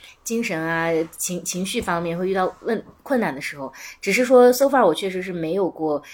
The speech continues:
这方面的经验，所以我觉得可能跟很多听众一样，就是大家处于，哦，好像听说过这件事情，但是那我到底有没有必要去做这件事情，大家还在一个，呃，需要了解的过程当中。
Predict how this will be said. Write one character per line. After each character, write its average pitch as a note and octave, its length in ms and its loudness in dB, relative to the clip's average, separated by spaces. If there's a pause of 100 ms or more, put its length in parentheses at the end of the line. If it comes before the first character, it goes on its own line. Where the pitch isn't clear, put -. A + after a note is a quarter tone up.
(120)
这 F#3 100 -14
方 D#3+ 220 -6
面 E3 140 -6
的 D3+ 80 -10
经 D#3+ 240 -8
验， D3 180 -8
所 G3+ 140 -6
以 - 20 4
我 G3+ 80 4
觉 F3 80 0
得 G3+ 60 0
可 F#3+ 100 -8
能 F3 120 -4
跟 G#3+ 140 -4
很 F#3+ 140 -10
多 F3 140 -2
听 G#3+ 160 -6
众 G3 180 -6
一 - 20 -6
样， F3+ 200 -4
就 F3+ 100 -8
是 F3+ 160 -8 (280)
大 A3 120 0
家 A3+ 140 2
处 G#3 200 -10
于， E3+ 160 -2 (260)
哦， F3+ 140 -2
好 E3+ 160 -4
像 A3+ 220 -2
听 D#4+ 160 -6
说 F4+ 120 2
过 D#4 100 4
这 A#3+ 80 -2
件 G#3 160 -2
事 G3 120 -6
情， F3+ 240 -8
但 A#3 160 0
是 A#3 240 0 (260)
那 A#3 140 0
我 F3+ 220 4
到 C4+ 180 6
底 C4 100 0
有 G#3+ 80 0
没 G3+ 100 -2
有 B3 80 4
必 B3 180 -10
要 D#4+ 160 2
去 A#3 160 -8
做 F#3+ 140 -4
这 F#3 100 -8
件 F#3+ 160 -6
事 F#3 140 -10
情， D#3+ 240 -12
大 F#3+ 160 -10
家 F3+ 140 -6
还 E3 160 -12
在 F#3 160 -6
一 E3+ 100 -4
个， F3+ 320 -2 (340)
呃， E3+ 180 -8
需 - 160 -6
要 G#3+ 120 2
了 D3 200 -4
解 A3+ 160 0
的 C#3+ 100 -2
过 D3+ 140 -6
程 D3 200 -12
当 B2+ 180 -16
中。 - 180 -20